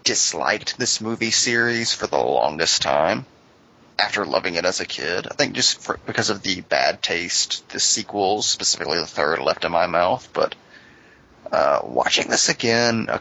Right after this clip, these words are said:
couple of years ago as an adult, I was shocked by just how smart and enjoyable a movie this is.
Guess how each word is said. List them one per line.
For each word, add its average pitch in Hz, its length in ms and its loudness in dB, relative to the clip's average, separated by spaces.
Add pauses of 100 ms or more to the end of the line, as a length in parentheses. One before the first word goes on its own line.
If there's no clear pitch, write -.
couple - 440 0
of 101 100 -2
years 95 260 0
ago 101 280 2
as 104 100 2
an - 60 0
adult, 90 680 0 (160)
I 67 120 2
was 71 200 0
shocked - 320 0
by 92 200 0
just - 280 -2
how 95 160 0
smart - 800 0
and - 180 -6 (140)
enjoyable 85 560 2
a 82 60 4
movie 87 260 -2
this 69 200 2
is. 90 300 -2